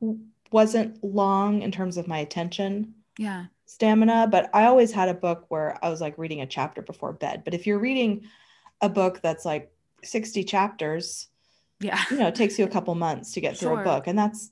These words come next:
Speaker 1: fine. But
Speaker 2: But, like, did your, did your reading habits change at all last year? Like, were you reaching for specific kinds of books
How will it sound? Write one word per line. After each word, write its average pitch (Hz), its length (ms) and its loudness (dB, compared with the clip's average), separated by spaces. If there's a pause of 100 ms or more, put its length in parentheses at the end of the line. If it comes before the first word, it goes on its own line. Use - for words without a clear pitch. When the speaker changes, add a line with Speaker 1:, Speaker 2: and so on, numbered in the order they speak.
(120)
Speaker 1:
fine. - 440 -4 (160)
But 180 180 2
Speaker 2:
But, 254 140 4
like, 247 180 -2
did 240 180 -4
your, 262 280 -2
did 214 240 -8
your 220 100 -4
reading 208 220 -6
habits 175 320 -6
change 175 320 -10
at 185 40 -4
all 175 80 -4
last 175 260 -4
year? 170 140 -4
Like, 185 180 -6
were 190 80 -4
you 185 140 -6
reaching 175 400 -8
for 170 200 -6
specific 170 500 -10
kinds 170 340 -10
of 180 60 -10
books - 560 -8